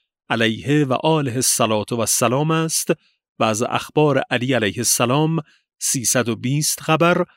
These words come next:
و از حسین فقط دو خبر. مجموع دارای ترتیب کتاب فقهی است. در آن است کتاب طهارت و کتاب صلات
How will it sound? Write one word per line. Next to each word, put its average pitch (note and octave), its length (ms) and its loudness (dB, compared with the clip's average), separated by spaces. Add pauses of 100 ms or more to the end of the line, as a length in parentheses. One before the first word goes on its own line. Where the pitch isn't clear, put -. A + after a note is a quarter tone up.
(300)
و A#2 60 0
از A2 280 0
حسین D#3+ 540 0
فقط A2 520 -2 (380)
دو D#3 120 8
خبر. G2 420 -2 (680)
مجموع C#3 560 2 (380)
دارای D#3 440 6
ترتیب D3 720 0
کتاب B2 640 0
فقهی A#2 540 -4
است. - 300 -4 (560)
در B2 220 4
آن E3 220 4
است E3+ 460 0 (200)
کتاب D3+ 480 2
طهارت B2 720 0 (400)
و B2 80 4
کتاب C#3+ 500 0
صلات B2+ 680 0